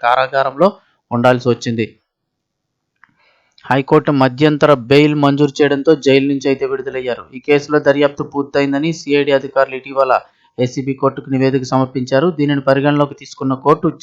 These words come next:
చంద్రబాబుతో పాటు మొత్తం ముప్పై ఏడు మందికి విముక్తి కల్పించింది.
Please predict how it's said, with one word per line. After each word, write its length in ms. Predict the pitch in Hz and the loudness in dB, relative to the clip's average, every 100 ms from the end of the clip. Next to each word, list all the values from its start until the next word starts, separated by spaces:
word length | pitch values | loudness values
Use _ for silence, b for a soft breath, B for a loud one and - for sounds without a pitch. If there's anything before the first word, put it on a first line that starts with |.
| 131 | -2
చంద్రబాబుతో 560 | 143 143 143 135 139 | 0 2 2 2 0
పాటు 400 | 123 151 156 104 b b b | 2 2 0 -8 b b b
మొత్తం 360 | 123 131 156 143 | -4 0 2 2
ముప్పై 300 | 131 - 143 | 0 0 2
ఏడు 200 | 139 135 | 4 4
మందికి 360 | 131 131 139 139 | 2 0 -2 -2
విముక్తి 300 | 127 127 123 | -4 -4 -2
కల్పించింది. 600 | 127 107 110 110 98 | -2 -2 -12 -14 -14